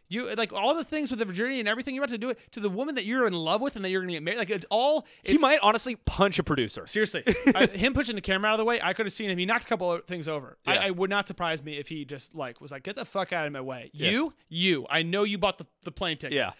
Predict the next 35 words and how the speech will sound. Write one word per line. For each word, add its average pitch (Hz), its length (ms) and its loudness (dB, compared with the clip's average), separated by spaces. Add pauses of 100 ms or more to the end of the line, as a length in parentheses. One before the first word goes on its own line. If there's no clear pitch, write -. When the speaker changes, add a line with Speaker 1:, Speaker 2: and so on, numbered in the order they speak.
(160)
Speaker 1:
I 156 100 2
know 175 200 2
you 233 160 0
bought 185 240 2
it. 180 140 -2
I 170 80 0
was 160 160 -2
with 220 280 -4
you 254 140 4
when 240 160 0
you 180 120 -4 (100)
did 294 220 4
it, - 200 0 (220)
you 165 80 -8
son 185 160 -4
of 143 80 -8
a 143 60 -12
bitch. 123 400 -8 (520)
But, 151 160 -4
Speaker 2:
You're 185 120 10
Speaker 1:
um, 190 60 8
Speaker 2:
wrong 359 220 12
for 247 140 -4
this, 185 180 2
Chris. 285 480 -2
Speaker 1:
the 170 80 0
last 190 320 2
line 185 300 0
is, 151 220 -6
he, - 140 -16
she 175 240 -10
says, 151 520 -4
you 151 140 -10
know, 135 440 -10
that, 131 460 -10